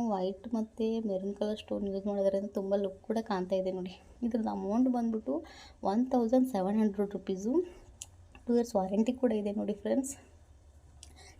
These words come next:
ಕಡಿಮೆ ರೇಟಲ್ಲಿ ಸಿಗ್ತಾಯಿದೆ ಇಷ್ಟು ಗ್ರ್ಯಾಂಡ್ ಆಗಿರುವಂಥದ್ದು. ಬೇಗ ಬೇಗ ಪರ್ಚೇಸ್ ಮಾಡಿ. ನ್ಯೂ ಡಿಸೈನ್ ಅಂತಲೇ ಹೇಳ್ಬೋದು. ಸ್ಕ್ರೀನ್ ಮೇಲೆ ನಂಬರ್ ಕೂಡ ಕೊಟ್ಟಿದ್ದೀವಿ ನೋಡಿ ಫ್ರೆಂಡ್ಸ್. ನೆಕ್ಸ್ಟ್ ಬಂದ್ಬಿಟ್ಟು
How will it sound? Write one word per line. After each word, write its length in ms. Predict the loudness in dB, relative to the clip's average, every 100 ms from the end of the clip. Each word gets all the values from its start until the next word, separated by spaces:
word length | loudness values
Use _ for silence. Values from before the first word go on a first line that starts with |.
| 2
ಕಡಿಮೆ 300 | 4 4 2
ರೇಟಲ್ಲಿ 340 | 0 0 -2
ಸಿಗ್ತಾಯಿದೆ 360 | -2 -2 0 2
ಇಷ್ಟು 220 | 0 -4
ಗ್ರ್ಯಾಂಡ್ 360 | -2 -4 0 2
ಆಗಿರುವಂಥದ್ದು. 640 | 2 2 2 2 2 2 0 -6 -6
ಬೇಗ 200 | 0 2
ಬೇಗ 260 | 2 2 0
ಪರ್ಚೇಸ್ 340 | -2 -2 -4 0
ಮಾಡಿ. 260 | -2 0 -4 -4 -12 -18 -16 -4
ನ್ಯೂ 140 | 0 4
ಡಿಸೈನ್ 360 | 4 6 4
ಅಂತಲೇ 360 | 4 2 0 2
ಹೇಳ್ಬೋದು. 420 | 2 0 -2 -2 -4 -4 -16
ಸ್ಕ್ರೀನ್ 320 | -8 -2 2
ಮೇಲೆ 140 | 2 2
ನಂಬರ್ 240 | 2 0
ಕೂಡ 160 | 0 -2 -2
ಕೊಟ್ಟಿದ್ದೀವಿ 380 | -4 0 0 0
ನೋಡಿ 200 | -2 -4
ಫ್ರೆಂಡ್ಸ್. 380 | -8 -8 -8 -12 -16 -20 -20 -20 _ -20 -20 -20 -20 -4
ನೆಕ್ಸ್ಟ್ 280 | -2 -2 -2
ಬಂದ್ಬಿಟ್ಟು 400 | 0 0 0 -2